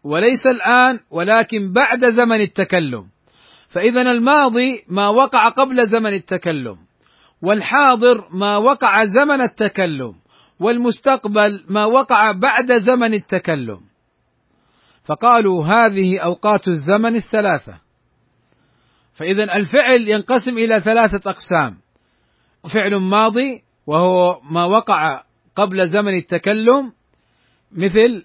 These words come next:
ذهب، قام، أكل، ذهب أحمد إلى المدرسة، أكل الطفل الطعام، ونحو ذلك. أو ما وقع زمن التكلم وهو المضارع،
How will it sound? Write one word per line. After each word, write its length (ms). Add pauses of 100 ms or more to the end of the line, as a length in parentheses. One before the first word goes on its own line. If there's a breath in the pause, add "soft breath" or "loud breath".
(120)
ذهب، 680 (140)
قام، 380 (320)
أكل، 540 (640)
ذهب 600 (380)
أحمد 420
إلى 260
المدرسة، 720 (880)
أكل 340
الطفل 400
الطعام، 920
ونحو 380
ذلك. 560 (880 soft breath)
أو 260
ما 240
وقع 480
زمن 320
التكلم 640
وهو 200
المضارع، 640